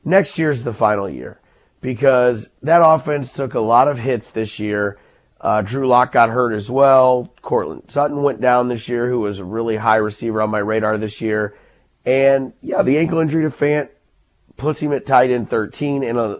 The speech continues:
in a position where there's a lot of, a lot of miss and not a lot of hit. And Noah Fant is one of those guys that if he can stay healthy, and I'm like you, I think that next year could be one of those years where they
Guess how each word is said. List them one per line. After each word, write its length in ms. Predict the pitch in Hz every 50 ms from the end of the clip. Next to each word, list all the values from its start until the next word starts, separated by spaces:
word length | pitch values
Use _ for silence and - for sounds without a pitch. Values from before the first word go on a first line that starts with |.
| _ _
in 140 | - 120 117
a 80 | 110 101
position 720 | 87 - - 127 113 117 143 147 135 - - 139 135 135
where 200 | 127 120 113 117
there's 200 | 110 120 117 113
a 60 | 117
lot 400 | 101 98 107 120 127 131 131 127
of, 260 | 120 113 110 104 - _ _ _ _ _ _ _ _ _ _ _ _ _ _ _ _
a 100 | - 123
lot 300 | 123 127 135 135 147 160
of 140 | 160 151 135
miss 320 | 135 139 135 135 131 - 120
and 100 | 110 113
not 180 | 120 120 123
a 40 | 120
lot 180 | 120 117 113 107
of 80 | 104
hit. 380 | 104 98 110 92 - - - _ _ _ _ _ _ _ _ -
And 580 | 123 123 123 123 120 120 120 113 113 98 - _ _
Noah 340 | - 120 123 143 170 180 160
Fant 300 | 131 - 151 151 151 143
is 100 | 139 123
one 140 | 135 139 139
of 60 | 139
those 160 | 139 131 -
guys 380 | - 123 123 131 139 139 127 120
that 100 | 117 107
if 100 | 104 -
he 140 | 131 135
can 80 | 135 135
stay 220 | 117 - 131 123
healthy, 420 | 120 120 123 135 143 - 170 165 151
and 100 | 123 120
I'm 140 | 131 151 170
like 220 | 156 156 147 -
you, 180 | - - - 120
I 100 | 117 110
think 300 | - - 135 139 131 -
that 180 | 123 117 -
next 320 | 113 127 131 127 - - -
year 160 | 135 139 131
could 180 | 131 139 117
be 160 | 110 127 131 131
one 200 | 120 120 123 139
of 40 |
those 220 | 147 160 160 135 127
years 260 | 135 139 139 139 120
where 120 | 117 104
they 340 | 92 101 107 113 120 120 113